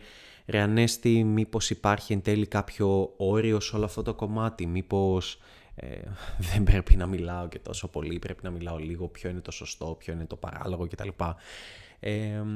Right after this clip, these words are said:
εδώ θα ήθελα να δώσω την, ε, δική μου άποψη, όπως κάνω πάντα γενικότερα, γιατί αφορά το podcast, ε, πάλι Chat Talks, οπότε είναι οι απόψεις μου. Ε, και από την εμπειρία που έχω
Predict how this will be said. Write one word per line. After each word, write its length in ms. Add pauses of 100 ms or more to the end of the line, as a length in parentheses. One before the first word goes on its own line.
(120)
εδώ 160
θα 80
ήθελα 180
να 100
δώσω 240
την, 340
ε, 240 (920)
δική 300
μου 160
άποψη, 280
όπως 400
κάνω 240
πάντα 300
γενικότερα, 500
γιατί 180
αφορά 280
το 400 (120)
podcast, 760
ε, 200
πάλι 320
Chat 200
Talks, 360
οπότε 380
είναι 180
οι 180
απόψεις 480
μου. 200 (380)
Ε, 300 (800)
και 100
από 120
την 120
εμπειρία 320
που 100
έχω 400